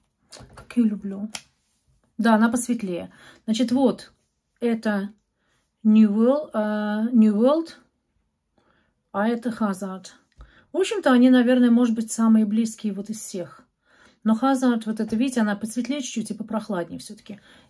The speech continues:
И вот здесь это New World,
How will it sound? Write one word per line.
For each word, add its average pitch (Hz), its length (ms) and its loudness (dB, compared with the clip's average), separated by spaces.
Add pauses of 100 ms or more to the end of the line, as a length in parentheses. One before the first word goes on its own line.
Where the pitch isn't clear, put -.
И 247 80 2
вот 240 180 4
здесь 180 540 -8 (420)
это 226 260 -2
New 190 220 -2
World, 269 380 -4